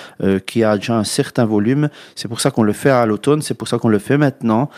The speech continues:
justement, qu'on puisse le, le transplanter qu'avec des racines quand il est dans sa période de repos total et puis qu'on puisse prendre un volume de racines assez conséquent. Donc c'est, on verra après par la suite comment le faire,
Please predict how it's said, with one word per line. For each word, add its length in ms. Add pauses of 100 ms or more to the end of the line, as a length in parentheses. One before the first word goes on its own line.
(180)
justement, 480
qu'on 380
puisse 360
le, 260
le 140
transplanter 540
qu'avec 460
des 100
racines 480 (280)
quand 200
il 120
est 60
dans 120
sa 140
période 320
de 80
repos 380
total 580 (260)
et 60
puis 160
qu'on 120
puisse 220
prendre 240
un 40
volume 340
de 80
racines 400
assez 240
conséquent. 580 (300)
Donc 160
c'est, 240
on 120
verra 280
après 240
par 140
la 120
suite 240
comment 260
le 60
faire, 560